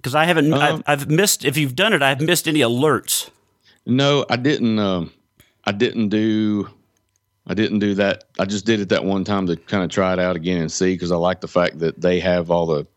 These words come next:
Speaker 2: the, uh, they have all the, mm, ways to, uh, put that on, uh, iTunes for you.
Speaker 1: Right, right.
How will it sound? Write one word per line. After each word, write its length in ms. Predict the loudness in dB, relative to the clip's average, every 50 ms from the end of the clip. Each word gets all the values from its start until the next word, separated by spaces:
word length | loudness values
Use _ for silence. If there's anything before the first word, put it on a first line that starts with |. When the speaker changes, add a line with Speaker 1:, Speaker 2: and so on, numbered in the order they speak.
| _ _ _
Speaker 2:
the, 320 | -6 -2 0 2 2 2 2
uh, 260 | 2 0 0 -2 -4 -8 _ _ _ _ _ -20 -20 -20 -20 _ _ _ -4
they 180 | 0 2 2 4
have 220 | 4 2 2 4
all 180 | 2 2 2 2
the, 260 | 0 0 -2 -2 -6 -10 _ _ _ _ _ _ _ _ _ _ _ _ _ _ _ -12 -12
mm, 120 | -12 -12 -14 _ _ -16
ways 640 | -10 -6 -2 0 2 4 4 4 2 0 -2 -4 -4
to, 500 | 0 0 2 2 2 2 0 0 -2 -6 _ _ _ _ _ _ _ _ _ -4
uh, 220 | -2 0 0 0 -2 -4 -4
put 220 | -2 -2 0 2
that 220 | 2 2 2 2
on, 480 | 0 0 2 2 2 0 0 -2 -4 -6 _ _ _ _ _ _ _ _ _ _ _ _ _ _ _ _ _ _ -10
uh, 260 | -6 -2 -2 -2 -2 -2 0
iTunes 480 | 0 0 0 0 0 -2 0 -2 -2 -2
for 260 | -2 0 0 0 2
you. 60 | 2
Speaker 1:
Right, 320 | 2 2 2 0 -4 -10 -14 -8
right. 340 | -4 -2 -2 -2 -4 -8 -14